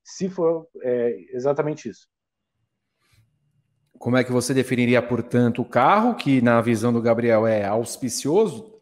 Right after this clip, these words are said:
Speaker 2: Gabriel segundo?
Speaker 1: Hum, tem que pensar,
Speaker 2: Hum.
Speaker 1: é, bem fazejo.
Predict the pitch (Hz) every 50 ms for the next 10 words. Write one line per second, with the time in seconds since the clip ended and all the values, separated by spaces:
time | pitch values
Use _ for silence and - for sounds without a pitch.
0 | _ _ _ _ - 120 120 120 120 117 110 - - - 107 98 95 92 90 90
1 | - _ _ _ _ _ _ _ _ _ _ _ _ _ _ _ _ _ _ _
2 | - 117 117 117 113 113 110 107 104 95 92 _ _ _ _ _ _ - - -
3 | - - - 156 147 131 - - - 120 123 135 139 143 139 139 139 131 127 123
4 | 117 107 92 _ _ 101 101 98 92 87 87 110 135 131 127 123 117 113 110 107
5 | 104 98 90 - _ _ - 117 117 131 214 220 - - 185 143 120 127 123 117
6 | 101 95 95 92 90